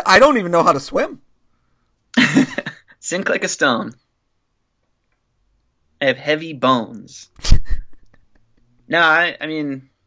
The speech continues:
Speaker 2: yeah, I, I have, I couldn't have less of a problem peeing in the ocean, honestly.
Speaker 1: Yeah, exactly. Um, all right, well, there you go. Uh,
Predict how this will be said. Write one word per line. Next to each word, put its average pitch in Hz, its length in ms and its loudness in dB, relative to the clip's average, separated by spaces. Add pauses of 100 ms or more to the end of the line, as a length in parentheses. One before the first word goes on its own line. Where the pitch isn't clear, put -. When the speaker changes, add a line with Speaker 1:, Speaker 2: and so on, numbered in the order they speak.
(540)
Speaker 2:
yeah, 117 200 -6
I, 123 340 -2
I - 20 2 (100)
have, 107 260 -12 (280)
I 127 100 -4
couldn't 147 320 -6
have 127 240 0
less 117 320 -2
of 123 60 -14
a 127 80 -10
problem 107 420 -10
peeing 120 300 -6
in 117 80 -6
the 117 100 -4
ocean, 120 300 -6
honestly. 120 420 -6 (100)
Speaker 1:
Yeah, 104 340 -8 (300)
exactly. 95 680 -14 (420)
Um, 113 560 -8 (640)
all 139 140 -8
right, 220 220 -12
well, 120 180 -8
there 139 160 -8
you 139 140 -10
go. 143 320 -4 (520)
Uh, 139 280 0